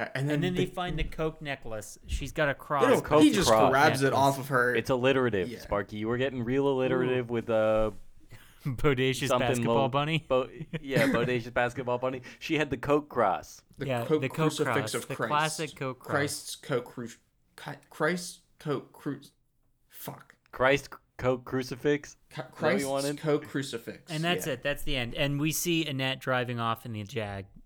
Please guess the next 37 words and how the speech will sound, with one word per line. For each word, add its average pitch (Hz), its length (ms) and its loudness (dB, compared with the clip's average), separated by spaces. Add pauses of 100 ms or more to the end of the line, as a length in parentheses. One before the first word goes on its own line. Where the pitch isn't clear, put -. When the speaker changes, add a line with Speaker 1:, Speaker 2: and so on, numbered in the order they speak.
(200)
Speaker 1:
Um, 107 420 -8 (800)
which 127 200 -6
I 151 60 -2
guess 165 280 -2
they 147 220 -2
amended. 139 480 -6
Where 440 220 0
are 453 60 -2
their 381 180 -2
parents? - 880 -2 (560)
Speaker 2:
Oh, 185 260 6
yeah, 151 120 6
Speaker 3:
That's 151 100 0
Speaker 2:
they're 135 80 2
Speaker 3:
what 139 60 4
Speaker 2:
in 135 80 2
Speaker 3:
I 131 100 4
Speaker 2:
Bali. 135 120 6 (140)
Speaker 3:
wanted 127 140 0
to - 60 -4
Speaker 2:
They're 139 120 4
in 110 60 4
Speaker 3:
know. 110 60 0
Speaker 2:
Bali. 113 300 -2
Speaker 3:
We 117 220 -6
only 131 280 -2
see 120 180 -8
the 113 180 -6
aunt 107 360 -2 (100)
and 104 220 -6
Cecile's 95 400 -8
mom. 80 360 -10
Speaker 2:
The 139 120 -2
parents 135 260 -2
are 117 60 0
in 113 100 -4
Bali. - 420 -10